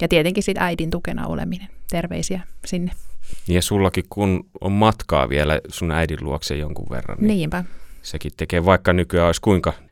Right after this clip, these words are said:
Speaker 2: kännykkää ja muuta vastaavaa, niin ei se ole kuitenkaan sama asia.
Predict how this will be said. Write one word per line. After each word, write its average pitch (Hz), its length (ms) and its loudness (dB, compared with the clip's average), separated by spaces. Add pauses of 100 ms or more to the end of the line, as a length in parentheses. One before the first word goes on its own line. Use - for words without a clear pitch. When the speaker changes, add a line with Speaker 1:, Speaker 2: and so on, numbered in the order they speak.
(120)
Speaker 2:
kännykkää 78 520 2
ja 78 100 0
muuta 80 320 -2
vastaavaa, 78 540 -6
niin 65 140 -8
ei 87 80 -10
se - 80 -12
ole 87 100 -16
kuitenkaan - 420 -12
sama 65 340 -8
asia. - 300 -8